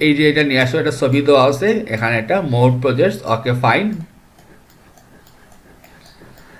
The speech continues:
আর finally আমাদের কন্ট্যাক্ট পেজটা দেওয়া আছে, এখানে একটা কন্ট্যাক্ট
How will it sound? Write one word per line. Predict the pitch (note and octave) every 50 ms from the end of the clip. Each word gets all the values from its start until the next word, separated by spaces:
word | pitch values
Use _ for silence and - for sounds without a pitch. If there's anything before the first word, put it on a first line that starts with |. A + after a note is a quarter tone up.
| - -
আর | - A#2+ A#2+ A#2+ A#2+ A2 A#2 B2 -
finally | E3 D#3+ F3+ F#3+ G3+ G#3 G3+ F#3+
আমাদের | D#3 E3 G#3 G#3+ G#3+ - - -
কন্ট্যাক্ট | - D#3+ D3 C#3+ C3+ C3 C#3+ C#3 C3+ -
পেজটা | C#3 B2 B2+ C3+
দেওয়া | B2+ B2+ A#2+ A#2+ A#2+
আছে, | - G3+ G3+ C3+
এখানে | B2+ C3+ C3 B2
একটা | B2+ B2+ B2+ B2+ C3
কন্ট্যাক্ট | C3 B2+ C3 C3+ C3